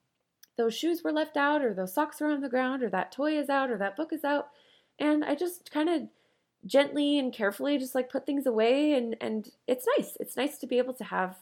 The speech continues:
a tidy house. Okay. So with all of that self-disclosure out of the way, I also wanna say that I, I do like tidiness, but I, for a while in my life, I kind of felt a touch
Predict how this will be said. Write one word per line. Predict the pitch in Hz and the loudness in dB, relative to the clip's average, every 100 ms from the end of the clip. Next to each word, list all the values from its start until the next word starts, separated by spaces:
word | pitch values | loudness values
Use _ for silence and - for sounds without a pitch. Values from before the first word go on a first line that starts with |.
| - | -12
a | 196 | -12
tidy | - 175 - | -6 -4 -4
house. | - - - _ - | -8 -14 -18 _ 2
Okay. | 254 - - _ _ _ _ _ - - - - - | 4 4 -8 _ _ _ _ _ -20 -20 -20 -20 -4
So | 254 | 4
with | 240 - | 4 10
all | 233 302 | 10 10
of | 381 | 8
that | 320 - | 6 6
self-disclosure | - 214 - 262 - 214 208 196 180 - | 6 6 6 -4 0 0 2 2 2 2
out | - | 0
of | 175 175 | -2 -2
the | 170 | -2
way, | 175 147 - 185 - _ _ _ _ _ _ - | 0 0 -2 -6 -12 _ _ _ _ _ _ 8
I | 240 | 8
also | - 359 494 | 8 8 8
wanna | 480 392 | 8 6
say | 339 233 214 202 | 4 6 6 6
that | 202 - | 2 4
I, | 214 226 220 | 6 6 4
I | - 208 | 4 2
do | 180 202 226 381 381 | 2 0 4 6 6
like | 247 202 214 | 6 6 2
tidiness, | - 226 269 294 277 220 185 - | -2 2 4 6 4 2 0 2
but | 202 196 | 4 6
I, | 233 208 214 240 247 | 6 6 8 6 4
for | 240 | 6
a | 240 | 6
while | 226 220 320 381 | 8 8 8 4
in | 277 | 2
my | 254 | 2
life, | 226 220 220 | 4 4 2
I | 208 | -2
kind | 190 - 220 | -4 -2 -2
of | |
felt | 269 220 190 - | 2 4 4 2
a | 190 | -2
touch | - 214 202 - | -4 -2 -2 -2